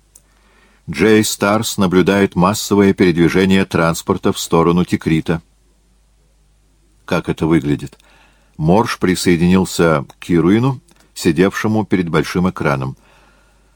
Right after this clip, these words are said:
В течение последнего часа к городу стекаются машины с брезентовым верхом,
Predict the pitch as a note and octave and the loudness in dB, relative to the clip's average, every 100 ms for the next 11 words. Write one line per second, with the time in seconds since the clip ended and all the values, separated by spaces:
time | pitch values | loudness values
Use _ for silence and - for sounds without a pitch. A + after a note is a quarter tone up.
0 | _ _ _ - G2 D#3+ E3+ E3+ E3 D3 | _ _ _ -2 2 4 6 4 2 2
1 | D#3 D#3 D#3+ D3 - D3+ - C#3+ G2 C#3 | 2 4 4 4 2 0 0 0 2 2
2 | C#3 C3+ - A#2+ B2+ B2 A2+ - G#2 G2+ | 2 0 -2 -2 0 0 0 0 0 0
3 | - A#2+ B2 F2+ F2+ D#2 G#2 A2 G#2+ A2 | 0 0 0 0 0 2 0 0 0 0
4 | F2+ F2 F#2+ - G2 | 2 2 0 0 -2